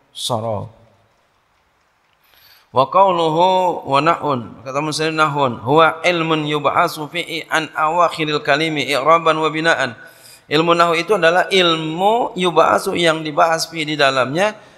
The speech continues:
an awakhiril kalimi, tentang akhir-akhir kalimat,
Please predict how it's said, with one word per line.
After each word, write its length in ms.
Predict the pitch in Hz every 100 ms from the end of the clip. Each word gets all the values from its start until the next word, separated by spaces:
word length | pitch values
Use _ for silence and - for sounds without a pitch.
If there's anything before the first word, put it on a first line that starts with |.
| _
an 480 | - 170 170 160 143
awakhiril 800 | - 156 156 180 170 165 160 160 151
kalimi, 320 | 156 156 143
tentang 480 | - 160 151 160 165 -
akhir-akhir 640 | 165 165 156 160 151 151 147
kalimat, 480 | 147 156 170 160